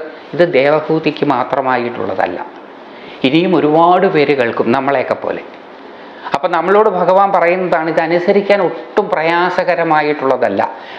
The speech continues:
അനുഷ്ഠിക്കപ്പെടേണ്ടതാണ്. എന്നാൽ പറഞ്ഞിട്ട്, പറയപ്പെട്ടിട്ടുള്ളതാണ്, ഭഗവാൻ പറഞ്ഞിട്ടുള്ളതാണ്, ഇത് വേറെ ആരും പറഞ്ഞതല്ല.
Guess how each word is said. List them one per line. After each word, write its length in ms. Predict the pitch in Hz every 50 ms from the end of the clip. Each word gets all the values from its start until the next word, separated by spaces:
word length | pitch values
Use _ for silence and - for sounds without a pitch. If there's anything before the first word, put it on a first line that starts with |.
| - -
അനുഷ്ഠിക്കപ്പെടേണ്ടതാണ്. 1400 | 151 185 170 - - - 185 - 185 165 - 143 135 139 151 151 160 165 151 - - 113 101 98 101 104 - - - - - -
എന്നാൽ 680 | 127 131 143 151 160 160 165 175 180 185 196 208 208 208 -
പറഞ്ഞിട്ട്, 480 | 185 170 156 156 151 160 165 160 - 143 139 -
പറയപ്പെട്ടിട്ടുള്ളതാണ്, 880 | 147 143 143 147 151 151 156 147 - 147 143 135 135 135 123 120 117 117
ഭഗവാൻ 460 | 117 113 135 127 139 151 185 208 208
പറഞ്ഞിട്ടുള്ളതാണ്, 640 | 196 170 165 165 156 - 139 131 123 113 104 104 101
ഇത് 320 | 104 151 170 - - - - - -
വേറെ 240 | - 151 156 165 175
ആരും 240 | 165 160 - - -
പറഞ്ഞതല്ല. 460 | 143 135 117 127 120 117 - 90